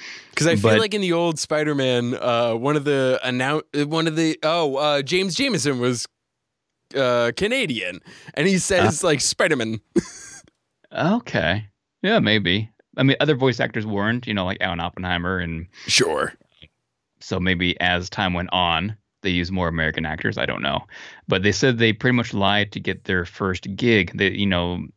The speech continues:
Speaker 2: they had the people come in who was representing the anim-, the, the cartoon that they wanted to make. And the guy who ran Filmation, he hired a bunch of his buddies to sit there at desks pret-, pretending to work for the company that didn't really exist. <laughs>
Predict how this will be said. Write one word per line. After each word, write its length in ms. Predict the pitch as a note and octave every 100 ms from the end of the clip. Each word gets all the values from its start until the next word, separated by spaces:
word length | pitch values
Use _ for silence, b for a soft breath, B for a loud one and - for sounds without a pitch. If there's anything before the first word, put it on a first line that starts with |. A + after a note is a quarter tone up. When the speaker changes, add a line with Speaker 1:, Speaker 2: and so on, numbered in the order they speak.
| _ _ _ -
Speaker 2:
they 160 | G#2
had 300 | G2+ A2 G#2
the 60 | G2
people 260 | - A2 G#2+
come 220 | - G2
in 100 | F#2+
who 100 | F#2+
was 280 | F#2 F2+ - _
representing 500 | G2 F#2 F#2+ F#2+ F2+
the 100 | F2+ D#2+
anim-, 260 | F2 D#2+
the, 160 | E2+ F2
the 100 | F2+
cartoon 400 | - - - F2+
that 80 | E2
they 120 | E2
wanted 260 | E2 E2
to 80 | F#2
make. 320 | F2 E2 E2 B B B B
And 400 | - G2+ G2 G2 - _ _ _ _ _ _ _ _ _ -
the 100 | B2
guy 220 | A#2+ A2+
who 80 | A2+
ran 240 | A2 G2+
Filmation, 680 | G2 G2+ F#2+ A2+ A2 F#2+ F2
he 200 | F2 A2
hired 480 | F#2+ G2+ G#2 F#2+ F#2+
a 140 | E2
bunch 180 | F#2 G2
of 80 | G2+
his 140 | F2
buddies 420 | F2+ G#2 A2+ G#2 F#2+
to 100 | F2+
sit 220 | - A2+
there 140 | G#2 F#2
at 160 | F2
desks 380 | F#2+ A#2 - -
pret-, 340 | - - - -
pretending 420 | A2 A#2 A2 G2
to 80 | G#2
work 220 | A2 -
for 100 | F#2
the 80 | F#2+
company 340 | A#2 A2 G2
that 160 | F#2 E2+
didn't 200 | A2+ G#2
really 240 | G2+ G2
exist. 500 | E2 - - - -
<laughs> 40 | -